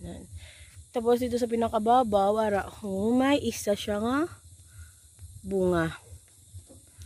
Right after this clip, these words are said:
So, first time niya na nga nagbunga. Isa kabilog. Saka ta to. Para makita nyo.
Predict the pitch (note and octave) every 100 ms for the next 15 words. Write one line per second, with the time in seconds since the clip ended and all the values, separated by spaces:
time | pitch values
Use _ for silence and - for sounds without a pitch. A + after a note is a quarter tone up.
0 | - _ _ - A#3 A3 - A3 G#3 -
1 | F#3+ F#3+ F#3+ F#3 F3 G3+ A#3 D4+ B3 G#3+
2 | F#3 F3+ E3+ F3+ F3+ F3 F3+ - - -
3 | - - - - - - G#3+ - G3+ F#3
4 | - - - - G#3+ F3+ F3 E3 E3 -
5 | - - - - _ _ _ - - -
6 | _ - - _ _ _ - - F#3 -
7 | - - F3+ - E3+ F#3 C#4+ - _ -
8 | - - - - - - _ _ - -
9 | - - - - E3+ - - - F#2 -
10 | - - F#3+ F#3+ G#3+